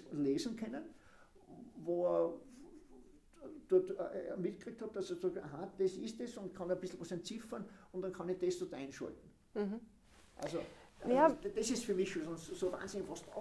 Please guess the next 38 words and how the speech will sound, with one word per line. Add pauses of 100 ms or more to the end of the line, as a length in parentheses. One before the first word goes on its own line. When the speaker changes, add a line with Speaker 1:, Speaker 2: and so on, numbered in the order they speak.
(240)
Speaker 1:
was
da
drinnen
versteckt (240)
ist
in,
in,
in
Menschen
drinnen. (500)
Und,
und
jetzt
braucht
man
viel
Leute, (720)
die
dann
versuchen, (380)
äh,
wie
kann
ich
das
noch
fördern,
wie
geht
es,
dass
ich
das
noch
fördern
kann? (220)
Dass
das